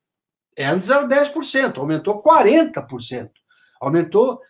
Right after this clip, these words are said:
de dez por cento pra quatorze por cento. Houve um grande aumento em relação ao dez por cento sugerido. Isso ajuda o médico a diagnosticar e saber se realmente o cara tem ou não tem,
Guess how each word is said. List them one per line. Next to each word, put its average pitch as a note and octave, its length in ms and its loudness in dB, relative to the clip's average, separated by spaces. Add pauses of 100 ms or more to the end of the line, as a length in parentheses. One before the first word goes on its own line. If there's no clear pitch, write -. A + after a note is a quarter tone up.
(100)
de D#3 140 -6
dez G3+ 300 2
por A#3 180 -10
cento B3 320 -2
pra G3+ 100 -2
quatorze D3+ 600 0
por A2+ 120 -18
cento. - 300 -20 (1040)
Houve C#3+ 220 -6
um G#3+ 100 -2
grande C4+ 380 2
aumento F#3+ 480 -2
em A3+ 60 -6
relação G#3 400 -4
ao G#3 80 -8
dez F#3+ 200 -4
por F#3+ 140 -14
cento F#3+ 260 -6
sugerido. F#3+ 440 -10 (340)
Isso A#3+ 220 4
ajuda D4 500 4
o D4 80 6
médico A3+ 680 2 (300)
a G3+ 380 2 (220)
diagnosticar G#3 1080 -2
e A#3 140 -4
saber E3+ 360 -2
se - 140 -6
realmente F3 480 -4
o D3+ 60 -10
cara G3 320 -4
tem G#3 260 -2
ou C4 60 -6
não D#4 160 -2
tem, A#3 320 -6